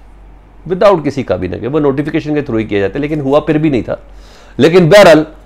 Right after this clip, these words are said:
अब जो नाम आए पहले फेज़ में जी, अ, उसमें, अ, अवैस लगारी साहब जी, अ, वज़ीर बल्दियात,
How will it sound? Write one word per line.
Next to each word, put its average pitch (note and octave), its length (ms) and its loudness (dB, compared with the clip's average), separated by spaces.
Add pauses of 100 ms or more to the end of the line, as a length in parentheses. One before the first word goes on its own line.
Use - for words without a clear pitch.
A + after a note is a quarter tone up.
(600)
अब C3+ 200 4 (280)
जो C3 180 2
नाम B2+ 280 6
आए D#3 140 6
पहले C#3 300 4
फेज़ C#3 300 0
में C#3+ 140 2
जी, C#3 220 0 (200)
अ, G2+ 380 2
उसमें, B2 560 -2
अ, - 600 -10 (540)
अवैस A#2 280 2
लगारी A2+ 300 0
साहब D3+ 200 -2
जी, D3+ 160 -8 (580)
अ, G2 160 2
वज़ीर F#2+ 340 -2
बल्दियात, G2 580 0